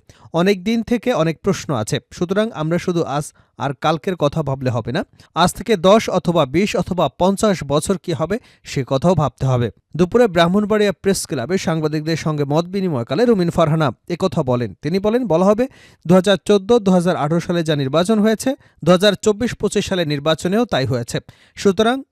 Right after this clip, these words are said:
এই সব কিছুরই চিন্তা মাথায় রেখে আমাদের নির্বাচনের পথটা পাড়ি দিতে হবে।" রুমিন ফারহানা বলেন, "আওয়ামী লীগ যদি নির্বাচনের মাঠে আসে, তাহলে নির্বাচনের মাঠের পরিবেশ কি হবে?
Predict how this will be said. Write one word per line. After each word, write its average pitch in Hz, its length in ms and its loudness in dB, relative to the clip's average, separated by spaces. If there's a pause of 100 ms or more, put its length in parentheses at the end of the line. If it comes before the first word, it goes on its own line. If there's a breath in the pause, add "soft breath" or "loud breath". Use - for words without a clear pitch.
এই 160 100 -6
সব 151 180 -2 (100)
কিছুরই 202 340 -2
চিন্তা 170 340 -2
মাথায় 139 340 -2
রেখে 165 240 -4
আমাদের 170 240 -4
নির্বাচনের 151 480 -2
পথটা 131 440 -2 (360 soft breath)
পাড়ি 151 260 -4
দিতে 139 220 -6
হবে।" 127 280 -2 (120)
রুমিন 143 280 -4
ফারহানা 208 340 -2
বলেন, 147 240 -4 (340 loud breath)
"আওয়ামী 185 280 2
লীগ 233 140 -2
যদি 214 200 -2
নির্বাচনের 180 520 0
মাঠে 139 340 -4
আসে, 151 240 -6
তাহলে 180 280 -2
নির্বাচনের 156 540 -2
মাঠের 139 340 -4
পরিবেশ 214 500 -2
কি 160 120 -4
হবে? 151 220 -2